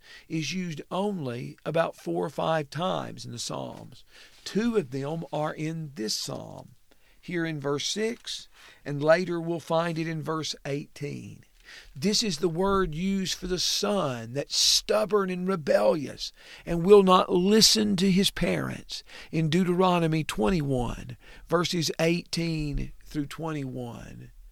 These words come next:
But here God is a comfort to the weak, to the lonely.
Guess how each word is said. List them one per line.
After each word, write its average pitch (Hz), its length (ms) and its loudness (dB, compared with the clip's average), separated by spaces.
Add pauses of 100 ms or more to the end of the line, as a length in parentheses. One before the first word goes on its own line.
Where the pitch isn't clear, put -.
(300)
But 190 160 0
here 226 400 -4
God 208 640 -2
is 180 200 -4
a 175 160 -2
comfort 202 760 -6
to 175 60 -10
the 160 120 -6
weak, 190 760 -8 (480)
to 170 140 -8
the 165 80 -6
lonely. 185 680 -2